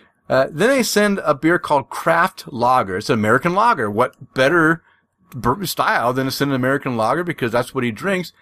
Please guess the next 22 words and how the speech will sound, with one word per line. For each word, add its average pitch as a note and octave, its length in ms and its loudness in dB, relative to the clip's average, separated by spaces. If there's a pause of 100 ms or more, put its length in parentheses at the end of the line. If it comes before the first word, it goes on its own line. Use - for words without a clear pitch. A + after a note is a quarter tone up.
This G#3 160 -4
is A#3+ 100 -4
from G#3 300 -2
Upslope F3+ 440 0
Brewing, A#2 360 0
again, C3+ 500 -2 (180)
out A#2+ 120 -2
of A2 140 0
Boulder, B2 260 2
Colorado. A#2+ 640 0 (100)
Perfect, E3 400 -2 (320)
perfect D#3+ 320 -2
choice. A2+ 420 -4 (360)
I A2 60 -4
think A#2+ 160 -4
that's - 200 0
a C#3 40 -4
great A#2+ 420 -2
beer B2+ 240 2
to A#2+ 120 0
send B2 380 -2
that, A2+ 160 -2